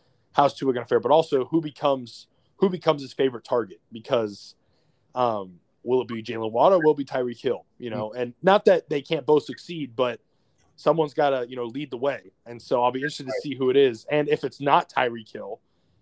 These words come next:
Speaker 1: um, will he? How will he respond, uh,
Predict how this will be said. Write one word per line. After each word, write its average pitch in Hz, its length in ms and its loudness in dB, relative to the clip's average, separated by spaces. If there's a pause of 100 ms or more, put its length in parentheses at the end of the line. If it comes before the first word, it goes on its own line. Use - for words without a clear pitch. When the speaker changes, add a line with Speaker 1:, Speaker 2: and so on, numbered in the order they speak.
(120)
Speaker 1:
um, 113 460 -6 (440)
will 143 320 0
he? 143 420 -10 (320)
How 156 200 2
will 147 140 -2
he 143 140 -10
respond, 123 880 0 (540)
uh, 110 380 -4